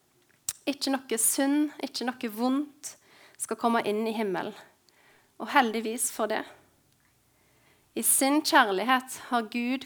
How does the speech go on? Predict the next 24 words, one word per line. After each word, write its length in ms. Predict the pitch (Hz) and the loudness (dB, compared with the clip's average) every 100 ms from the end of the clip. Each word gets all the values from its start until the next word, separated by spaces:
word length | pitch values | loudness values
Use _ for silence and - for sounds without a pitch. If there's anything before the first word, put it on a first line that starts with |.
| - | -6
kastet 380 | 269 - - - | -4 -2 -2 -4
ut 340 | 233 254 - 247 | -4 -6 -8 -10
et 100 | - - | -8 -4
tau 340 | - 254 294 - | 2 4 2 -4
til 160 | - | -2
oss, 480 | 294 320 - - - - - - - | -2 -2 -4 -4 -8 -18 -20 -20 -2
en 220 | 240 240 | 0 4
vei 320 | 226 240 254 285 - | 6 8 8 2 0
til 320 | 240 220 214 - 247 | 2 2 2 -4 8
berging 600 | 277 247 214 196 233 277 | 8 8 2 0 0 0
og 80 | 247 226 | -2 -2
frelse, 540 | - 254 196 - 247 302 - _ _ _ - - _ _ _ | 4 4 4 0 0 -2 -4 _ _ _ -20 -20 _ _ _
og 160 | 226 208 | -6 0
det 160 | 214 226 | 0 2
er 160 | 190 196 | 0 0
Jesus. 560 | 185 185 - 220 - - - - - - - _ _ _ _ _ _ - - - - _ - | -2 -4 -4 -4 -6 -8 -14 -20 -20 -20 -20 _ _ _ _ _ _ -20 -20 -20 -20 _ 0
Og 80 | 240 | 6
vi 140 | 269 | 10
leste 340 | 269 226 - 254 | 10 8 4 8
her 240 | 240 240 | 8 10
om, 220 | 240 226 208 - _ - | 6 4 -2 -12 _ -10
om 140 | - 233 | -4 -2
disse 320 | 240 226 214 214 208 208 202 - | 0 4 6 8 6 4 4 2
speiderne 680 | - 269 208 175 180 226 | 8 10 10 6 2 4